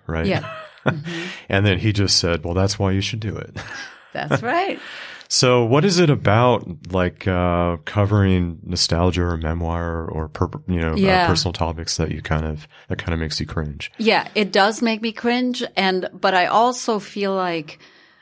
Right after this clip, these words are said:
Speaker 2: um, some of that is a very defensive posture. Some of it is, is actually discerning and smart, and some of it is a little defensive. And that this whole process of creating this show,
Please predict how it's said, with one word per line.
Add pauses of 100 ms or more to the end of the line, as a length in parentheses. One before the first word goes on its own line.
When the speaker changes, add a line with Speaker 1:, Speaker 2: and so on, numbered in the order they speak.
(260)
Speaker 2:
um, (220)
some
of
that
is
a
very
defensive
posture.
Some
of
it
is, (100)
is
actually
discerning
and
smart,
and
some
of
it
is
a
little
defensive.
And
that
this
whole
process
of
creating
this
show,